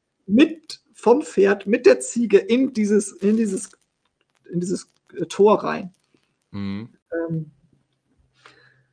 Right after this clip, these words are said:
Speaker 1: es
Speaker 2: Spannend.
Speaker 1: wird mit unterschiedlichen Mannschaftsgrößen, es gibt ganz viele vers-, verschiedene Varianten.
Speaker 2: Ach,
Speaker 1: Es
Speaker 2: da
Speaker 1: gibt
Speaker 2: sind die
Speaker 1: auch
Speaker 2: auch
Speaker 1: eine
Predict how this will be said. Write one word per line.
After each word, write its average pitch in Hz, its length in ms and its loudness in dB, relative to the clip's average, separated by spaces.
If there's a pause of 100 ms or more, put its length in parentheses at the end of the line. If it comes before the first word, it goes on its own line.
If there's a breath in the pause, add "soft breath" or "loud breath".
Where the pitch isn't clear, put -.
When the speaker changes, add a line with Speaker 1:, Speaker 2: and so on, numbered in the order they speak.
(240)
Speaker 1:
es - 80 -16
Speaker 2:
Spannend. - 300 4
Speaker 1:
wird - 160 -16
mit 196 180 -4
unterschiedlichen 240 800 2
Mannschaftsgrößen, 240 760 -2
es 226 80 -6
gibt 202 120 -4
ganz 202 200 -2
viele 190 200 -2
vers-, 175 180 -12 (140)
verschiedene 175 360 -6
Varianten. 156 680 -2
Speaker 2:
Ach, 117 100 -2
Speaker 1:
Es - 80 -6
Speaker 2:
da 120 40 -4
Speaker 1:
gibt - 180 2
Speaker 2:
sind 120 60 6
die 107 60 4
Speaker 1:
auch 101 40 -2
Speaker 2:
auch 98 120 -2
Speaker 1:
eine 101 80 -6